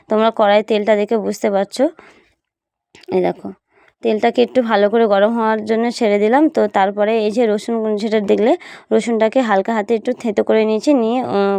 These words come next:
কড়ার মধ্যে দিয়ে দিলাম। তার মধ্যে দিয়ে দিলাম পেঁয়াজ কুচিটা, দেখো, আবার দিয়ে দিলাম তেজপাতা, শুকনো লঙ্কা, সবই দিয়ে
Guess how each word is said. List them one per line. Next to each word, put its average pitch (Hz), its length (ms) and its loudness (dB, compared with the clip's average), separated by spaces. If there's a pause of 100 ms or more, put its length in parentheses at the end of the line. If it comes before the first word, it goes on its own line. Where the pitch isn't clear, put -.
কড়ার 202 280 2
মধ্যে 214 220 0
দিয়ে 202 200 0
দিলাম। 180 240 0 (440)
তার 208 200 -2
মধ্যে 214 260 0
দিয়ে 214 220 -2
দিলাম 254 180 4
পেঁয়াজ 214 320 -2
কুচিটা, 202 460 -4 (2000)
দেখো, 180 260 -14 (3500)
আবার 208 260 0 (100)
দিয়ে 220 180 0
দিলাম 226 260 2
তেজপাতা, 214 580 0 (400)
শুকনো 233 320 0
লঙ্কা, 214 300 2
সবই 240 360 2
দিয়ে 233 260 0